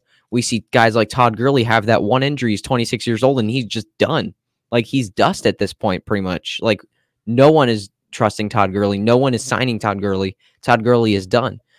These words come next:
Like, running backs don't have a shelf life, as you said. So committees are smart for N F L teams, but they're pretty frustrating for fantasy. As I've said, like, with Trey Sermon, limited work, it limits his upside. But yeah, it's definitely very smart for N F L.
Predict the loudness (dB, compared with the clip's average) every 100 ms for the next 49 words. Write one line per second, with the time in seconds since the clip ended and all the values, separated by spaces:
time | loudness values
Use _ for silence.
0 | _ _ 0 0 0 _ 2 4 4 0
1 | 0 -2 0 -4 0 0 2 0 0 -2
2 | -4 0 2 2 -2 _ _ -6 -4 -2
3 | 0 2 2 0 -2 -2 0 0 0 -2
4 | 0 -2 0 0 0 0 0 -2 -2 -2
5 | 0 0 0 -2 -4 -6 -2 0 0 0
6 | -4 -4 -6 _ _ _ _ -2 2 0
7 | 2 2 4 2 0 -2 0 0 0 0
8 | -2 -6 -4 -2 -2 2 2 2 -4 -20
9 | _ -4 -2 0 -2 -4 -2 0 0 -2
10 | -4 -6 _ _ _ _ _ 0 2 4
11 | 2 0 -4 2 0 2 -2 0 -2 -4
12 | -6 -6 -6 -6 -8 -8 -8